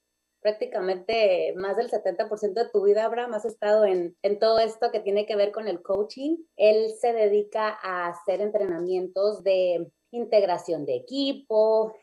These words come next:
em, manejo de, de conflictos, eh, generar cambios,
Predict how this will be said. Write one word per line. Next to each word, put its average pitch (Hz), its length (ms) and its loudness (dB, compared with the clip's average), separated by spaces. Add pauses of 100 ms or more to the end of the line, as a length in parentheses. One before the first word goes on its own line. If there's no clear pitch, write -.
(120)
em, 170 640 0 (800)
manejo 190 520 2
de, 180 260 4
de 185 180 2
conflictos, 196 1040 -2 (200)
eh, 170 340 0
generar 165 600 -2
cambios, 202 840 0